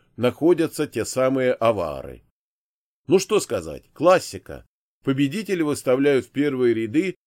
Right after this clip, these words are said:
ставшими вассалами проигравших. Увы, несмотря на некоторое господство по высоте,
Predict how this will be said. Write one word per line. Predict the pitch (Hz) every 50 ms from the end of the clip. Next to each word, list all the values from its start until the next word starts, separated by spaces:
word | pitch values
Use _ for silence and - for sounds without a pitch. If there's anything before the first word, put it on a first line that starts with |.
| _
ставшими | - - - 139 156 165 - - 156 147 143
вассалами | 131 123 117 - - - 127 135 143 139 131 127 120
проигравших. | 120 - 117 117 117 110 92 82 76 71 69 69 - - - 69 58 _ _ _ _ _ _ _ _ _ _ _ _ _ _ _
Увы, | - 175 208 196 185 202 185 139 - - _ _ _ _
несмотря | - 120 156 156 - 180 175 - - 190 190 175
на | 165
некоторое | 165 170 175 - - 147 - 160 139 139 135
господство | 123 139 139 139 - - 147 160 151 - - 143
по | 139 - 139 131
высоте, | 123 123 - - 123 120 117 - 151 175 190 185 -